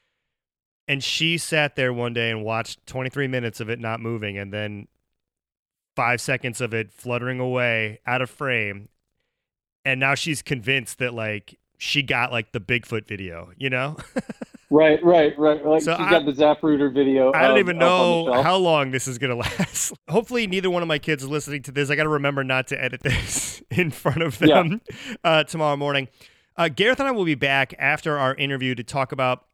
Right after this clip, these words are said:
Speaker 1: our, uh, top five, uh, distractions of the past year. Uh, a year filled with, uh, both too many and not enough distractions. But right now, let's, let's jump into our interview with Jesse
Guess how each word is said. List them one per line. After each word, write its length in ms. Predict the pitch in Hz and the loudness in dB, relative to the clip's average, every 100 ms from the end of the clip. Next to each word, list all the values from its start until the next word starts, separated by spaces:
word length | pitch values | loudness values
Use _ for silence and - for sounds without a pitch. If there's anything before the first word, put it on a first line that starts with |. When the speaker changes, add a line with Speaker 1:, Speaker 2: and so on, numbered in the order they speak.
| _ _ | _ _
Speaker 1:
our, 540 | 139 135 131 131 127 127 131 | -4 0 2 2 0 -2 -2
uh, 300 | 123 117 113 - | -2 -2 -4 -8
top 380 | - 170 175 | -2 -2 -2
five, 560 | - 139 131 123 123 117 _ | -4 0 0 2 0 -4 _
uh, 340 | 139 117 107 104 - - | -6 -4 -4 -8 -12 -12
distractions 920 | 135 - 156 143 151 - 160 143 127 | -8 -6 0 0 0 -2 -4 -4 -4
of 180 | 127 117 | -4 -4
the 80 | |
past 480 | 113 123 123 120 - | -4 0 0 -2 -6
year. 460 | 117 113 104 95 104 _ _ - | -6 -4 -4 -6 -12 _ _ -6
Uh, 160 | 120 120 | -4 -2
a 100 | 139 | -2
year 420 | 123 127 139 135 120 | -2 -2 -2 -2 -4
filled 360 | - 127 120 | -4 -2 -2
with, 340 | 110 110 104 - | -4 -4 -4 -10
uh, 220 | 113 107 | -8 -6
both 320 | 98 120 117 | -4 -4 -4
too 160 | - 165 | -6 -6
many 300 | 147 131 127 | -2 -2 -2
and 200 | 117 113 | -2 -2
not 220 | 117 117 | -2 -2
enough 320 | 110 107 104 | -2 -4 -6
distractions. 640 | - 110 113 101 98 98 - _ _ _ 151 | -10 -10 -8 -8 -10 -16 -20 _ _ _ -2
But 80 | |
right 180 | 165 254 | 2 2
now, 180 | 233 180 | 4 2
let's, 280 | 180 220 - _ _ 202 | 0 -6 -10 _ _ -10
let's 100 | - | -4
jump 200 | 269 269 | -4 -2
into 160 | 269 233 | -2 0
our 140 | 185 | 0
interview 540 | 165 160 147 143 135 131 _ - | 0 -2 0 0 0 -4 _ -6
with 320 | 131 139 - _ | 0 0 0 _
Jesse 640 | 107 123 139 - 139 131 | -8 -2 -2 -2 -6 -6